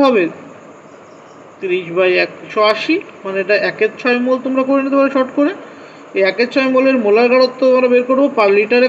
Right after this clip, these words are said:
কত আসবে? একের ছয়ই আসবে এটা। বিশ্রবণ চাপ কত হবে? একের ছয়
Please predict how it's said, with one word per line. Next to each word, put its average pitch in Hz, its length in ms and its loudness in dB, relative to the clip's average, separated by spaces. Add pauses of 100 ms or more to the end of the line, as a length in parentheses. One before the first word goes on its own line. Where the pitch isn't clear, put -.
কত 240 120 -2 (140)
আসবে? 240 220 -2 (540)
একের 220 260 -2
ছয়ই 269 320 2
আসবে 269 260 0
এটা। 294 120 0 (2000)
বিশ্রবণ 214 340 -2
চাপ 247 180 2
কত 254 120 0
হবে? 226 180 4
একের 220 180 -2
ছয় 254 140 4